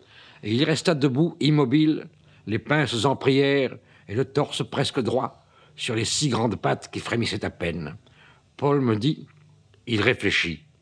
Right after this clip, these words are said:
Ces réflexions me parurent un peu longues, et la retraite des fourmis m'intriguait.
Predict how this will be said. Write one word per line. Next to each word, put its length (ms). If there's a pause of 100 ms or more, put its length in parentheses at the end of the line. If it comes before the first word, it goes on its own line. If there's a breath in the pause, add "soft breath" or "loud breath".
(600 soft breath)
Ces 160
réflexions 480
me 140
parurent 400
un 100
peu 140
longues, 420 (560 loud breath)
et 80
la 100
retraite 440
des 120
fourmis 360
m'intriguait. 640